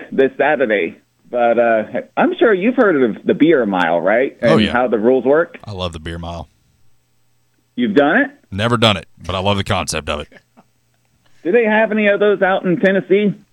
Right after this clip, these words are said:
Speaker 2: I've never actually looked for 'em. Brett, you'd be more inclined to answer that than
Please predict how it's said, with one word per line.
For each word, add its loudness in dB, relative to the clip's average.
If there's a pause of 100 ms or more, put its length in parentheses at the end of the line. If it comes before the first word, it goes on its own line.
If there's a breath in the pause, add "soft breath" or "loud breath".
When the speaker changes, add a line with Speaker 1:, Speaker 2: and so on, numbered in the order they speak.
Speaker 2:
I've 0
never 0
actually 0
looked -2
for 0
'em. 0
Brett, 0
you'd -2
be 2
more 2
inclined -2
to -2
answer -2
that -2
than -8